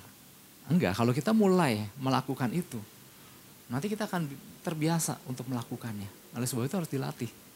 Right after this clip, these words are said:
Waktu kita deng-, baca firman, apa nih yang Tuhan taruhkan? Ya, itu kan awalnya kan gitu, apa sih yang Tuhan taruhkan? Dan kemudian mulai kita renungkan,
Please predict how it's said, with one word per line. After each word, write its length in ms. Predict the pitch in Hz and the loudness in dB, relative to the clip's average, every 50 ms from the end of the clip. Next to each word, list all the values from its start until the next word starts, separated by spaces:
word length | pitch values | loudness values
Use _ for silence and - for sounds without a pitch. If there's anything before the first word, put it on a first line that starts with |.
| - - - - - - - - - - - - - - - - - - - - | -20 -20 -20 -20 -20 -20 -20 -20 -20 -20 -20 -20 -20 -20 -20 -20 -20 -20 -16 -8
Waktu 180 | - 117 143 127 | -6 -2 -2 0
kita 240 | - 139 - 143 123 | 0 0 0 0 0
deng-, 160 | 127 127 127 | 2 0 0
baca 320 | 107 123 120 117 - 135 131 | 0 -2 -2 -2 -2 -2 -4
firman, 480 | - - 143 139 131 143 143 143 - | -2 -4 -4 -4 -2 -2 -2 -2 -2
apa 240 | - 165 - 202 185 | -2 -2 0 0 2
nih 160 | 180 151 127 107 104 - - - - - - - - - - - - - | 2 2 0 0 -4 -10 -20 -20 -20 -20 -20 -20 -20 -20 -20 -20 -18 -10
yang 160 | - 127 131 123 127 | -6 -6 -6 -6 -6
Tuhan 560 | - 143 127 110 131 127 123 127 127 123 117 - - - - - - - - | -6 -4 -2 0 2 2 2 0 -2 -4 -6 -12 -20 -20 -20 -20 -16 -6 -2
taruhkan? 720 | 135 135 139 147 151 131 - - - 135 127 107 90 87 - - - - - | 0 0 2 2 0 0 -2 -2 2 2 2 2 2 -2 -6 -14 -20 -14 -10
Ya, 320 | 113 107 101 104 107 113 117 - | -6 -4 -4 -4 -4 -6 -6 -6
itu 80 | 120 - | -4 -2
kan 160 | 208 214 - | -2 -2 0
awalnya 400 | - 123 120 120 120 147 170 180 | 0 0 0 0 0 0 -2 -2
kan 80 | 180 | -2
gitu, 240 | 156 165 160 139 127 | -4 -4 -4 -4 -4
apa 160 | 120 156 156 | -4 -2 -2
sih 160 | 175 170 185 147 | -2 -2 -2 -2
yang 80 | 127 | -2
Tuhan 240 | 131 135 117 120 120 | -2 -4 -4 -4 -4
taruhkan? 480 | 127 113 117 127 113 - - 110 101 - - - - - - - - - - - - | -6 -6 -6 -8 -10 -8 -10 -10 -10 -12 -16 -20 -20 -20 -20 -20 -20 -20 -20 -12 -4
Dan 160 | - 170 170 | -2 -2 0
kemudian 320 | 202 220 214 214 254 269 | 0 -2 0 0 0 0
mulai 240 | 254 240 240 247 247 | 0 0 2 0 0
kita 400 | 240 247 240 233 - 214 190 165 | -2 -4 -6 -4 -2 -2 0 0
renungkan, 560 | 165 175 190 196 202 196 196 180 185 170 165 | 0 0 2 4 4 4 2 0 0 -2 -2